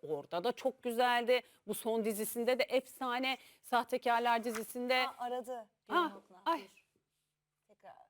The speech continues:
Speaker 2: çok özür dilerim, arayayım.
Speaker 1: Ay telefonu kapalı. Demek ki mesaj gidiyor. Öyle
Speaker 2: Mesa-,
Speaker 1: uygulamalar
Speaker 2: ama
Speaker 1: var
Speaker 2: tek
Speaker 1: ya.
Speaker 2: tıktı.
Speaker 1: O aradı, bu
Speaker 2: Aradı,
Speaker 1: aradı
Speaker 2: açamadım.
Speaker 1: mesajı var.
Speaker 2: Alo. Alo.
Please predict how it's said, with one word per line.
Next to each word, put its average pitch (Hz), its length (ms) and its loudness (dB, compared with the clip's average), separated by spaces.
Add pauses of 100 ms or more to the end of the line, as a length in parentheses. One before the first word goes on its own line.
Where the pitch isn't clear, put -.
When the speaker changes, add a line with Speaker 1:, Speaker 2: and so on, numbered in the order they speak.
(140)
Speaker 2:
çok 202 160 -20
özür 190 220 -14
dilerim, 180 300 -12
arayayım. 175 300 -20 (320)
Speaker 1:
Ay 175 80 -2
telefonu 185 440 -4
kapalı. 208 380 -6
Demek 196 220 -2
ki 208 80 -6
mesaj 196 380 -2
gidiyor. 151 460 -6
Öyle 175 180 0
Speaker 2:
Mesa-, - 60 0
Speaker 1:
uygulamalar 180 560 4
Speaker 2:
ama 202 120 2
Speaker 1:
var 294 120 6
Speaker 2:
tek 285 100 2
Speaker 1:
ya. 160 160 2
Speaker 2:
tıktı. - 340 -10 (480)
Speaker 1:
O 190 80 2
aradı, 180 280 2
bu - 60 -4
Speaker 2:
Aradı, 180 140 2
Speaker 1:
aradı 185 180 0
Speaker 2:
açamadım. 180 260 -4
Speaker 1:
mesajı 240 200 -8
var. 277 100 0
Speaker 2:
Alo. 302 280 2 (1120)
Alo. 349 300 2